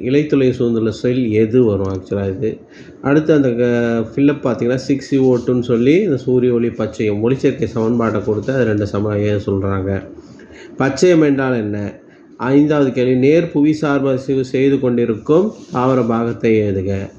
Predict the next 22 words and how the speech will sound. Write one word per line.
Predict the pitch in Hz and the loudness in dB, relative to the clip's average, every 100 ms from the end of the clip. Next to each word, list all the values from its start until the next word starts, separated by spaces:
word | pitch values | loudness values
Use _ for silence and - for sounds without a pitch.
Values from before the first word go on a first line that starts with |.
| - - - - | -20 -20 -20 -4
தாவர | 135 147 165 151 | 0 2 4 4
வேர் | 147 151 | 2 0
மற்றும் | 143 139 127 120 | -2 -2 -4 -4
தண்டு | 127 135 147 | -2 0 0
எந்த | 131 139 | 0 0
நேரடி | 131 127 139 135 | 0 0 2 0
தூண்டலுக்கு | 123 131 123 120 110 | 0 -2 0 0 0
உட்படும்? | 120 104 - 104 98 98 - - - - | -2 -4 -2 -4 -2 -4 -10 -20 -20 -6
திசை | - 127 160 | -2 2 2
சார்பு | 160 151 143 139 | 2 2 4 2
அசைவு | 131 143 135 | 2 0 0
மற்றும் | 127 127 120 | 0 -4 -4
திசை | 117 117 139 | -4 0 -2
சாரா | 131 123 123 127 | -2 -4 -2 -2
அசைவு | 113 101 117 117 135 | -4 -2 0 2 4
வேறுபடுத்துக. | 185 175 117 104 101 98 95 95 92 - - - - - - | 4 0 -2 -4 -6 -6 -8 -6 -8 -10 -14 -16 -14 -14 -6
அடுத்து | 131 147 151 123 | -2 0 0 0
பாடம் | 135 135 147 139 | 0 2 2 0
இருபதுல | 127 131 135 120 131 151 | 0 2 2 2 0 0
நெஃப்ரானின் | 127 110 131 131 127 120 | -2 -2 -2 -2 0 0
அமைப்பை | 113 117 120 117 | -2 -2 -2 0
விளக்குக. | 110 101 - 95 98 | 0 -2 -4 -4 -4